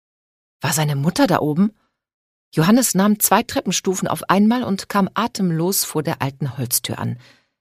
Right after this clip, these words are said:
Er wollte sie öffnen, aber sie war von innen verriegelt. „Mutter?“ Zaghaft drückte Johannes gegen die Tür, als von unten die Stimme Ida Pinotiks erklang. „Hannes, was machst du denn?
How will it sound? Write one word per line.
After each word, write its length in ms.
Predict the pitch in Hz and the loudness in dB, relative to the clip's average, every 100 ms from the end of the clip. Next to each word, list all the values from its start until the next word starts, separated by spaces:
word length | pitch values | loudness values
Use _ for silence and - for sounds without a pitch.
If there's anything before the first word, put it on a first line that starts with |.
| _ _ _ _ | _ _ _ _
Er 140 | - 123 | -12 -6
wollte 220 | 123 135 | -4 -2
sie 160 | 156 147 | 0 2
öffnen, 400 | 170 147 131 123 - _ _ _ | 0 -2 -2 -4 -14 _ _ _
aber 200 | - 135 | -8 -4
sie 140 | 139 151 | -2 0
war 100 | 170 | 0
von 160 | 160 | -2
innen 260 | - 190 190 | 0 2 0
verriegelt. 580 | - 160 170 117 120 - _ _ _ _ _ _ _ _ _ _ - | -2 -4 -4 -6 -8 -14 _ _ _ _ _ _ _ _ _ _ -2
„Mutter?“ 500 | 170 185 254 294 392 _ _ _ _ _ _ _ _ _ _ _ _ _ _ - | 0 0 0 0 -2 _ _ _ _ _ _ _ _ _ _ _ _ _ _ -14
Zaghaft 540 | - 127 127 170 - - | -10 -8 -8 -10 -10 -8
drückte 300 | 151 - 220 | -8 -4 -4
Johannes 520 | 170 151 185 214 - | -2 -2 -2 -2 -2
gegen 200 | - 175 | -4 -6
die 180 | 165 _ | -6 _
Tür, 300 | - 185 120 - - _ _ _ | -2 0 -2 -6 -20 _ _ _
als 340 | 110 117 123 - | -4 -2 -4 -4
von 240 | 127 110 | -4 -4
unten 360 | 160 - - 123 | -6 -8 -6 -6
die 100 | 123 | -4
Stimme 300 | - 160 143 | -4 -4 -4
Ida 280 | - 147 | -4 -6
Pinotiks 560 | 131 165 135 123 127 - | -4 -6 -6 -6 -8 -6
erklang. 500 | - 120 135 107 120 _ _ _ _ _ _ _ _ _ | -6 -6 -6 -6 -8 _ _ _ _ _ _ _ _ _
„Hannes, 420 | 139 156 233 - | 0 4 4 4
was 160 | 180 156 | 0 0
machst 260 | 190 - | -2 0
du 60 | 392 | 4
denn? 380 | 320 156 135 | 4 4 0